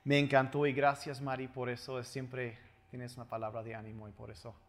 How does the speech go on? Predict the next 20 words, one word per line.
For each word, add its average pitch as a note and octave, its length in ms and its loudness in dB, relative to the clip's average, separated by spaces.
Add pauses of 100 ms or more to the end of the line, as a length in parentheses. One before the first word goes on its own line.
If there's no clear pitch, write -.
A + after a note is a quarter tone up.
(800)
todos B2+ 240 -12
te B2 80 -12
amamos. A2+ 540 -10 (280)
<laughs> D#3 100 -2 (800)
Y E3 160 8
este, D#3+ 300 6
pues D#3+ 180 2
yo F#3 160 6
quiero, G#3+ 240 2
me, F3 140 2
me E3 200 0
pidieron F#3 380 0
que E3+ 120 -6
yo F3 180 0
contara D#3 480 0
una E3 280 -2
historia, B2 680 -4 (720)
ah, C#3 360 6
para, C3+ 680 6
eh, C3 360 -6